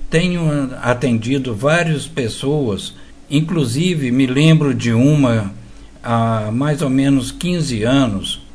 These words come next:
que já havia comprado até a corda para se suicidar no outro dia, bem cedo. E, pra minha alegria,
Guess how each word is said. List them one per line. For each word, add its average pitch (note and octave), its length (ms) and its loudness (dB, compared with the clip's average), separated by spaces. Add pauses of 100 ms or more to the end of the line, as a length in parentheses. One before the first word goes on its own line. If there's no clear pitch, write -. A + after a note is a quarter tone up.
(260)
que D#3 220 0
já C#3 300 0
havia C#3+ 320 0
comprado C3 580 -2
até C3+ 260 0
a F3+ 140 0
corda C3+ 460 2
para C3 720 -4
se C#3+ 240 -6
suicidar B2+ 960 -4 (460)
no C3+ 160 2
outro C3+ 340 0
dia, A#2+ 420 0
bem D3 280 0
cedo. G2 480 -4 (960)
E, F#3+ 140 2
pra E3 240 2
minha C#3 280 4
alegria, A#2+ 720 0